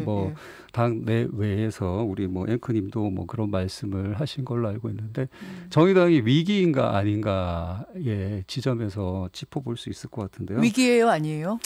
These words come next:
Speaker 1: 저는 정의당이 현재 위기라고 보고
Speaker 2: 위기라고
Speaker 1: 있습니다.
Speaker 2: 보세요.
Speaker 1: 네.
Speaker 2: 어.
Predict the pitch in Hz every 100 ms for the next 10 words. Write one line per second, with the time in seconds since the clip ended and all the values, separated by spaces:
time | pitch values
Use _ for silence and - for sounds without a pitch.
0 | - - 151 190 180 127 123 127 135 143
1 | 131 165 143 160 - 107 110 135 113 98
2 | - 127 - 104 95 95 104 92 - 151
3 | 143 120 104 98 110 180 165 165 165